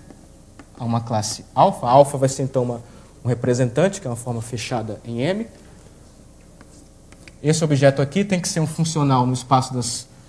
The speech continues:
da, na cohomologia com suporte compacto. Então, a gente aplica a uma classe beta, onde agora a beta tem suporte compacto. E o resultado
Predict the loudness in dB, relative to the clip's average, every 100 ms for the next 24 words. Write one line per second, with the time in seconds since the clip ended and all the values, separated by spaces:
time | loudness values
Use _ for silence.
0 | -20 -20 -20 -12 -6 -4 -4 -6 -8 -6
1 | -2 2 4 4 2 -2 -6 -8 -8 -8
2 | -6 2 4 4 0 -6 -6 -4 -4 -2
3 | -2 0 -2 -2 -6 -6 -2 -4 -2 -6
4 | -14 -20 -20 -20 -20 -20 -20 -18 -2 4
5 | 4 2 -8 -2 2 8 8 8 6 2
6 | 6 6 6 -4 -6 -6 -8 -8 -8 -6
7 | 0 0 -2 -18 -20 -20 -20 -20 -20 -20
8 | -20 -20 -10 -2 -2 -2 -6 -2 0 0
9 | 0 2 2 0 -6